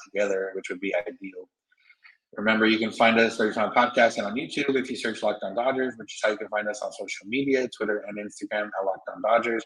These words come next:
Jeff is on Twitter at Snydog. I'm at Vince Sense ninety-one. D Ms are open on all those accounts if you can get a hold of us. You can also get a hold of us via email, locked on dodgers at gmail dot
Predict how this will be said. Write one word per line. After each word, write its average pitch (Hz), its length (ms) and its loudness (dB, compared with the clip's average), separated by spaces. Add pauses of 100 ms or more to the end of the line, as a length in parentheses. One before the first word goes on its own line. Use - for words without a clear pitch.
(360)
Jeff 123 220 0
is 117 80 -2
on 117 140 4
Twitter 107 180 2
at 98 100 2
Snydog. 127 680 6 (120)
I'm 110 80 0
at 104 160 2
Vince 107 240 -4
Sense 101 240 -12
ninety-one. 123 680 -2 (520)
D 120 120 4
Ms 113 140 2
are 117 60 6
open 110 220 2
on 107 120 0
all 113 140 6
those 107 160 -2
accounts 110 260 0
if 107 80 -10
you 107 80 -4
can 104 140 -4
get 101 100 0
a - 40 -10
hold 135 180 2
of 127 80 2
us. 135 340 -2 (220)
You - 60 -20
can 120 80 0
also 113 120 -4
get 120 80 4
a 113 60 2
hold 113 160 2
of 110 80 0
us 104 160 0
via 95 160 0 (100)
email, 127 420 2
locked 113 220 2
on 107 100 -2
dodgers 104 320 2
at 95 140 0
gmail 98 340 -8
dot 92 200 -8